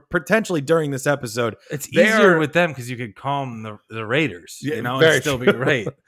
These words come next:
Speaker 2: With Washington, it's like, it's tough to
Speaker 1: They're the football team.
Speaker 2: Yeah, they're the
Speaker 1: Just like
Speaker 2: football.
Speaker 1: everybody else. Um, but anyway, Vegas going to Carolina, the debut of Teddy Two Gloves in that Panther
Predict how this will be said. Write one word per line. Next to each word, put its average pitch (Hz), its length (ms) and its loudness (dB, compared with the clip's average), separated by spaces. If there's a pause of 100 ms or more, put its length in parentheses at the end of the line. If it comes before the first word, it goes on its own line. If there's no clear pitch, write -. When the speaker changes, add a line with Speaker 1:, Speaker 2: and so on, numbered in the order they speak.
(240)
Speaker 2:
With 117 140 -6
Washington, 131 680 0
it's 113 240 -6
like, 107 240 -8 (240)
it's 110 220 -14
tough 143 220 -4
to 117 200 -8
Speaker 1:
They're 143 160 2
the 156 80 4
football 208 340 4
team. 95 280 -6
Speaker 2:
Yeah, 110 260 -6 (260)
they're 110 140 -4
the 117 80 -6
Speaker 1:
Just 135 180 0
like 170 80 8
Speaker 2:
football. 175 120 6
Speaker 1:
everybody 202 300 4
else. 113 380 -2
Um, 135 280 4 (200)
but 202 100 2
anyway, 151 360 0
Vegas 196 600 0
going 175 400 -2 (100)
to 214 160 -6
Carolina, 147 840 0 (280)
the 127 200 -2
debut 147 400 0
of 147 120 2
Teddy 170 260 0
Two 170 180 -4
Gloves 143 380 -2
in 135 220 -6
that 127 260 -6
Panther 143 600 -2